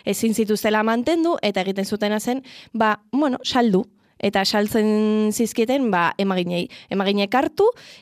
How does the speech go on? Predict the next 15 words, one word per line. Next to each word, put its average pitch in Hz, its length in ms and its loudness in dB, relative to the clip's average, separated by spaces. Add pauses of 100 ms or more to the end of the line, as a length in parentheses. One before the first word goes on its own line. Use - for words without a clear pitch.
(100)
e, 196 560 2
irakaskuntza 208 840 0
handia 202 540 2
eman, 226 400 4
musikan, 208 560 0
literaturan, 202 920 2
hori 180 180 0
poesian 202 540 0
bereziki, 208 460 0 (360)
ba, 196 520 2
e, 185 240 0
bere 180 240 0
bezero, 202 960 0
ba, 226 180 -2
hori, 240 160 -2